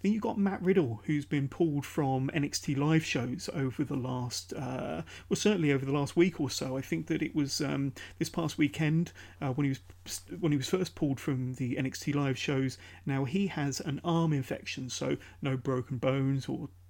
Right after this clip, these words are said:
torn or pulled muscles or concussions or anything serious, and I think we can all be grateful for that, because I think we all know that, uh, Matt Riddle is such an important player in N X T,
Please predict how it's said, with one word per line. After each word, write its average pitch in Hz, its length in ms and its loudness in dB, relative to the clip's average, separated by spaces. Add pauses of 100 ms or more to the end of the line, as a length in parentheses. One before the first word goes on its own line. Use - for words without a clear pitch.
(260)
torn 131 320 -2
or 123 80 0
pulled 131 340 0
muscles 147 520 4 (960)
or 120 300 -4
concussions 151 540 0
or 143 40 4
anything 135 280 -2
serious, 139 400 4 (340)
and 123 100 -4
I 123 40 -4
think 156 180 -2
we 147 100 2
can 147 160 0
all 143 220 4
be 131 300 -2
grateful 139 380 2
for 147 140 -4
that, 131 200 -2
because 135 200 -4
I 123 40 -4
think 135 200 -2
we 131 80 2
all 135 120 0
know 127 180 0
that, - 320 -2
uh, 127 60 0
Matt 143 200 -2
Riddle 139 200 2
is 127 100 0
such 165 200 -2
an 147 60 0
important 143 340 0
player 143 300 2 (880)
in 139 180 2
N 127 160 0
X - 180 -2
T, 131 320 2